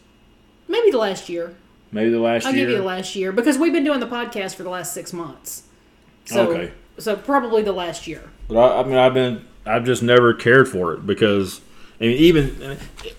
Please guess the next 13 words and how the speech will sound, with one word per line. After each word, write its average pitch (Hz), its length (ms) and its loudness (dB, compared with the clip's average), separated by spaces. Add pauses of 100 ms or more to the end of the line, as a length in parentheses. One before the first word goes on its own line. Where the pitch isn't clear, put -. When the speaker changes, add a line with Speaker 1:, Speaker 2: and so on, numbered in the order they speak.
(120)
Speaker 2:
my 139 220 6
main 135 380 8
view 147 200 6
on 143 120 6
politics 147 640 6
and 113 120 2
politicians 135 600 6
have 104 120 4
not 107 380 0
changed 117 640 0
in 107 120 0
the 107 100 2
slightest. - 720 -4